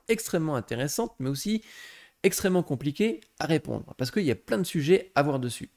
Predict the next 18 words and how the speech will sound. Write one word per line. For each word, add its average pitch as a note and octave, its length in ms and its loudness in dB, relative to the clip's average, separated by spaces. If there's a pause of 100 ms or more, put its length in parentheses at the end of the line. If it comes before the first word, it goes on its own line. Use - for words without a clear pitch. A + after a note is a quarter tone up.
(380)
Et C3 60 0
cette D3 180 2
vidéo D3+ 340 6
pourrait D#3 260 0
s'adresser C#3 640 2
à A2 140 0
un A2 60 0
large C#3 380 0
public C#3 560 -2
sur B2 480 0
YouTube, F#3 520 0
mais C3 140 0
je B2+ 140 -4
voudrais D3 260 -2
m'adresser B2 560 -2
à C3 80 -2
toi F3 280 2
particulièrement, B2+ 880 -2